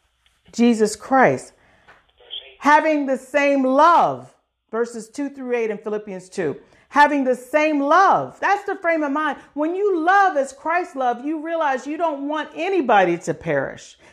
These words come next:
It's not your will that any should perish. But see, when we let our own self direct ourselves, we are willing to have the homeless people die. 'Cause we don't, you know, we don't have that same love for them.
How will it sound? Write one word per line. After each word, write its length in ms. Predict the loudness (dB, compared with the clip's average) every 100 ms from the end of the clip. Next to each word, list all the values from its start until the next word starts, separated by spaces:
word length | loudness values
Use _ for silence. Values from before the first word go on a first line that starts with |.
| -4
It's 180 | -2 0
not 380 | 4 4 2
your 260 | 0 2 2
will 300 | 2 4 4
that 120 | 0
any 260 | -4 -8 -8
should 180 | -12 -12
perish. 300 | -4 -4 -4 -12 _
But 220 | -4 -4
see, 280 | -6 -6 -6
when 200 | -6 -6
we 180 | -4 -4
let 200 | -2 0
our 140 | 0
own 260 | 0 0 -2
self 680 | -6 0 4 4 4 -2
direct 460 | -4 0 0 0 0
ourselves, 580 | 0 -2 -2 0 0 -4 -16 _
we 180 | 0 2
are 60 | 2
willing 340 | 0 0 -2
to 120 | 0 2
have 260 | 4 4
the 80 | 0
homeless 340 | -2 -2 -4
people 400 | -8 -10 -10 -12 -14 _ -2
die. 340 | 0 0 -2 -8 _ _ _ _ _ _ _
'Cause 140 | -2
we 120 | 0 2
don't, 240 | 2 2
you 60 | 4
know, 140 | 4
we 260 | 2 0 2
don't 120 | 4
have 120 | 4
that 160 | 2 0
same 180 | -2
love 240 | 0 0 -2
for 120 | -4
them. 280 | -6 -6